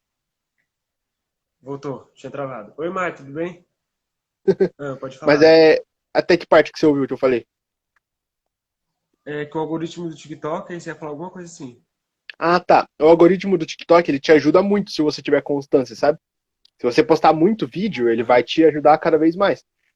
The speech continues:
Speaker 2: Só que, tipo, se você for começando, por exemplo, postar um vídeo na segunda, um na quarta e um na sexta, só exemplo, né? Ele já vai começar a te ajudar.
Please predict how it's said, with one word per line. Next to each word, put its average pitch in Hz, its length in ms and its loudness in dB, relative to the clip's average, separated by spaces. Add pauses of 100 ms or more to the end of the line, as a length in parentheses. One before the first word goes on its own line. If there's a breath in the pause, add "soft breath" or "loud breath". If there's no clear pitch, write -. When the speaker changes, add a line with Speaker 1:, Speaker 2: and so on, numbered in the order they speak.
Speaker 2:
Só 156 160 4
que, 175 160 -6
tipo, 170 520 0 (360)
se - 140 0
você 170 240 2
for 196 220 4
começando, 175 680 2
por 156 140 4
exemplo, 143 360 -2
postar 151 300 -2
um 151 80 -2
vídeo 147 200 -12
na 156 80 -2
segunda, 143 680 0
um 156 160 0
na 147 140 0
quarta 147 440 0
e 131 60 -10
um 135 100 -10
na 123 140 -10
sexta, - 480 -4 (280)
só - 160 2
exemplo, 151 440 4
né? 165 100 0 (400)
Ele 147 140 4
já 160 140 6
vai 160 160 4
começar 208 360 2
a - 20 2
te 208 100 -6
ajudar. 214 400 2